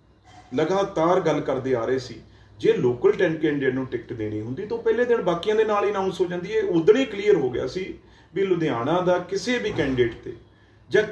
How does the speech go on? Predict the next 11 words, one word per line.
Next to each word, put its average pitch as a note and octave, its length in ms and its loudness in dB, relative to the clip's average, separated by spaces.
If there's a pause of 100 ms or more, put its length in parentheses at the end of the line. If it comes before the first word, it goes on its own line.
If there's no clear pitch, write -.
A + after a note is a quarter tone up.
(120)
ਕੈਂਡੀਡੇਟ F3+ 400 4
ਨਹੀਂ, - 200 -4 (400)
ਕਿਸੇ G#3+ 360 -2
ਵੀ A#3 80 -4
ਲੀਡਰ D3+ 440 2
ਤੇ C#3 240 -2 (760)
ਉਹਨਾਂ A3 220 2
ਦਾ G#3 140 2
ਵਿਸ਼ਵਾਸ B2+ 600 -2
ਨਹੀਂ C#3+ 200 -2
ਰਿਹਾ। C3 220 2